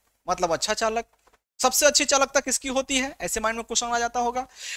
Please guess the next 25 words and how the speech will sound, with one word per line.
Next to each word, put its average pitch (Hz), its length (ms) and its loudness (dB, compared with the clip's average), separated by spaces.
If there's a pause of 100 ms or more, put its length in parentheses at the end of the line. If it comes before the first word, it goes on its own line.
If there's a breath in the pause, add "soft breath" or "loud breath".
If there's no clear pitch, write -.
तो 247 60 -6
चालकता 269 380 4
हम 277 160 2
किसको 294 320 0
बोलेंगे? 294 300 -2
तो 294 100 -8
सिंपल 330 320 2
सा 101 180 0
है, - 200 -12
डेफिनेशन - 340 -2
आप 269 140 0
कैसे 277 200 0
लिखेंगे? 277 380 2 (440 loud breath)
यह 311 180 2
प्रतिरोध 269 440 0
का 277 120 2
उल्टा 220 320 4
होता 120 300 -4
है, - 260 -12
यह 240 140 0
प्रतिरोध 254 420 2
का 277 380 6 (220 soft breath)
उल्टा 233 260 4
होता 123 300 0
है। - 240 -12